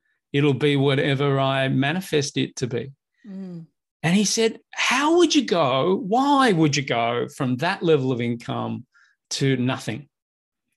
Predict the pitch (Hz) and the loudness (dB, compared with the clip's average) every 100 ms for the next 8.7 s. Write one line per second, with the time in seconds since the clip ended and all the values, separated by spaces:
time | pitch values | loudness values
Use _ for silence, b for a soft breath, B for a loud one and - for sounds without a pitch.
0 | _ 151 185 220 196 - - 117 214 - | _ -2 0 2 0 -2 -6 -6 -4 -4
1 | - - - 226 - - 254 285 277 143 | -6 -6 0 2 2 0 0 4 4 2
2 | 117 127 _ B B B B B B B | -2 -10 _ B B B B B B B
3 | B 165 190 208 196 196 196 240 294 - | B 0 2 2 0 0 2 2 0 -2
4 | - 214 233 233 180 - 170 156 156 143 | -4 0 0 0 -2 -2 0 0 0 -2
5 | 135 - 156 165 143 131 135 - 131 135 | -6 -6 -4 -2 -2 -2 -6 -6 -2 -2
6 | 135 127 131 123 123 123 120 139 - 131 | -2 -6 -4 -4 -2 -2 -2 -4 -4 -6
7 | 127 120 120 131 - 120 123 - - 131 | -4 -4 -4 -6 -8 -6 -8 -10 -10 -8
8 | 131 120 - - 139 131 131 | -8 -8 -8 -8 -8 -8 -10